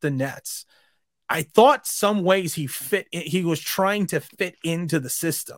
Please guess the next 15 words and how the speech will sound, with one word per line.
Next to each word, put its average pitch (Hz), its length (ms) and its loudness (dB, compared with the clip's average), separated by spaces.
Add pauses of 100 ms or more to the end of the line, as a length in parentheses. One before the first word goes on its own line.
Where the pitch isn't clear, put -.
(100)
He 151 140 -4
was 143 140 -4
trying 185 300 0
to 131 80 -8
fit 165 260 -2
into, 147 480 -2 (380)
to 165 100 2
Kyrie 135 920 4
and, 139 220 -8
and 127 220 -4
to 127 80 -6
Kevin 139 380 4
and 135 120 2
everything 131 300 0
else. 147 280 -2